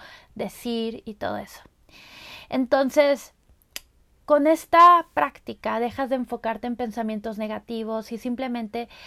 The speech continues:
en lugar de sentirte ansioso, eh,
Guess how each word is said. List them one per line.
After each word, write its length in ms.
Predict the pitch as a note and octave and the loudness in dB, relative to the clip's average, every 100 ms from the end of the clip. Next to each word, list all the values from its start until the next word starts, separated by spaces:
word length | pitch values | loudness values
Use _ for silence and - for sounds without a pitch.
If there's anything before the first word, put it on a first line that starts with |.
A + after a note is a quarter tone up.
| - - | -20 -16
en 120 | - A#3+ | -4 -2
lugar 320 | A#3+ A#3 A#3 | 2 2 2
de 100 | B3 | -2
sentirte 380 | B3+ A#3 A#3 A#3+ | -4 -4 -4 -4
ansioso, 760 | A#3 - C4 A#3+ - A#3 A#3 A3 _ B3+ - | -8 -6 -4 -4 -4 -8 -8 -14 _ -20 -14
eh, 560 | A3+ G#3+ G3+ G3+ G3+ | -8 -6 -4 -4 -6